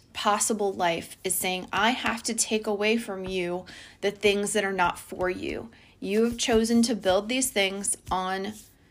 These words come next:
shaky foundation, and whatever is left standing after this storm is what's for you, is, is something that you've built on solid ground.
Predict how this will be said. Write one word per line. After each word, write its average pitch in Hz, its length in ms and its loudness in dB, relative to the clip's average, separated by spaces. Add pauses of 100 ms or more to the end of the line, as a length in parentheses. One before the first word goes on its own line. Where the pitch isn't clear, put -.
(760)
shaky 214 520 2
foundation, 226 840 0 (640)
and 190 400 0
whatever 220 840 4
is 220 220 0
left 214 240 4
standing 196 600 2
after 196 480 0
this 208 300 0
storm 190 720 -2 (580)
is 196 600 4 (260)
what's 190 360 0
for 190 280 -2
you, - 320 -6
is, 185 320 -2 (280)
is 190 140 0
something 190 420 -2
that - 220 -8
you've 196 380 -4
built 175 340 2
on 180 160 -2
solid - 400 -2
ground. - 400 -6